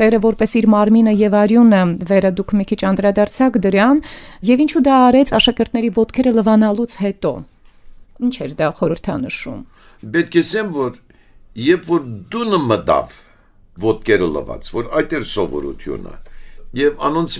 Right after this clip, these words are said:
Speaker 2: մեջը հութան կար, հութային ոտքն ալ լվացուց, դե պետք է դեր, որ հութան իրեն պիտի դավաճաներ, այսինքն մենք ալ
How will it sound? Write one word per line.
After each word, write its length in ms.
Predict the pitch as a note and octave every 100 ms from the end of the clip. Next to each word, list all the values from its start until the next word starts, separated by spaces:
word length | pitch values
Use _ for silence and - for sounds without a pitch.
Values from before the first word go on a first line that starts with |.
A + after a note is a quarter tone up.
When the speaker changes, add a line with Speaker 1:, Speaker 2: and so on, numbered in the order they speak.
| F3+
Speaker 2:
մեջը 240 | F#3 E3 D3+
հութան 320 | D#3+ F#3+ A3 F3
կար, 240 | G#2 - - - - - - - - - - - - -
հութային 460 | C3 D#3+ E3 G3 F3
ոտքն 360 | G#3 - F3
ալ 100 | D#3
լվացուց, 680 | G#2+ D#2+ C2+ - - - - - - - - - - - - -
դե 120 | D3
պետք 240 | E3 D3+ D3
է 60 | D#3+
դեր, 120 | F#3+ D#3+
որ 100 | C#3
հութան 260 | B2+ D#3 D#3+
իրեն 240 | D3+ D#3 D#3
պիտի 220 | D3 D3 B2
դավաճաներ, 720 | C#3+ D3 C#3+ D3+ E3 E3+ - - - - - - - - -
այսինքն 300 | B2 E3 D3+ D3+
մենք 240 | F#3 F3
ալ 80 | D#3